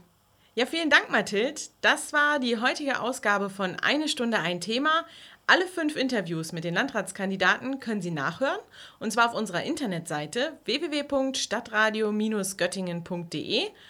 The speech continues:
Dort gibt's noch mehr über die Kommunalwahl am elften September. Zum Beispiel können Sie auch unsere Städtechecks hören. Und nächste Woche dreht sich in Eine Stunde ein Thema alles weiterhin um die Kommunalwahl.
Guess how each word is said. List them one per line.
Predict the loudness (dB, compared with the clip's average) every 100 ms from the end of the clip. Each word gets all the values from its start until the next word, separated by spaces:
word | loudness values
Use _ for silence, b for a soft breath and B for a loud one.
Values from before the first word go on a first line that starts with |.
| b b 4
Dort | 4 4
gibt's | -4 -2
noch | -4 -2
mehr | -2 -2
über | -2
die | -4
Kommunalwahl | -4 -2 0 0 0 2 0
am | 0 -2
elften | -4 -4 -8
September. | -8 -6 -4 -2 -2 -4 B B -6
Zum | 0
Beispiel | 2 2 -2 -2
können | 0 0
Sie | -2
auch |
unsere | -2 -6 -6
Städtechecks | -4 -4 -4 -4 -2 -4 -4 -6
hören. | -4 -2 -4 -6 _ b b b
Und | 2
nächste | 2 2 0
Woche | 0 0 0
dreht | 0 0
sich | -4 -2
in | -2 -2
Eine | -2 -2
Stunde | -2 -2 0
ein | -2 -2
Thema | -2 0 0
alles | 0 -2 -4 2
weiterhin | 2 2 -4 -4
um | -4 -6
die | -6
Kommunalwahl. | -6 -6 -4 -4 -2 -4 -4